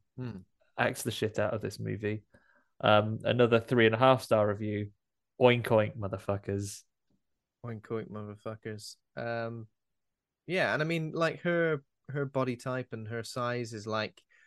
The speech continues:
Speaker 1: it's something which is, is, like, she's tormented for throughout,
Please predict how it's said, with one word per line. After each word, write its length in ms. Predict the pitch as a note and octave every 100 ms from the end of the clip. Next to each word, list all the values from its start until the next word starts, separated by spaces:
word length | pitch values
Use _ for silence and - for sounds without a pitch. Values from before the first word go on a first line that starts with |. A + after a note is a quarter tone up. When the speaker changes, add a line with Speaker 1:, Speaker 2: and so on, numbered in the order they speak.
| _ _ _ _ _ _ _
Speaker 1:
it's 220 | C#3 C#3 -
something 720 | - D#3+ - - D3+ D3 C3+
which 600 | C3+ - - - - - _ _ _ _ _
is, 240 | B2+ A#2 -
is, 220 | B2 A#2
like, 240 | A2+ A2 - _ _ _ _ _ _ _
she's 220 | - B2+ -
tormented 640 | C3 A2+ A#2+ C3 C#3 C3
for 440 | - C3 C#3+ E3 -
throughout, 540 | - C#3+ A#2+ A#2 C#3